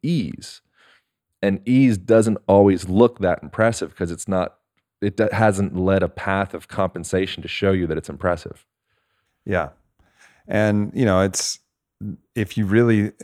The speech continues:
Speaker 2: and that's the thing, like, nobody can see someone's digestive distress,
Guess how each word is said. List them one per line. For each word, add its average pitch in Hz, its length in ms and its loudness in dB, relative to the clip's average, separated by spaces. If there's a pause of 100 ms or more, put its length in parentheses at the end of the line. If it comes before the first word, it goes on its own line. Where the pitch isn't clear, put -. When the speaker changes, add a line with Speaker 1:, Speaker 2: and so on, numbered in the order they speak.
(180)
Speaker 2:
and 110 120 0
that's 117 200 0
the 107 80 -6
thing, 110 280 0
like, 87 220 -4
nobody 117 380 0
can 98 220 -6
see 110 420 -4
someone's 90 840 -4 (640)
digestive 90 680 -4
distress, - 800 -12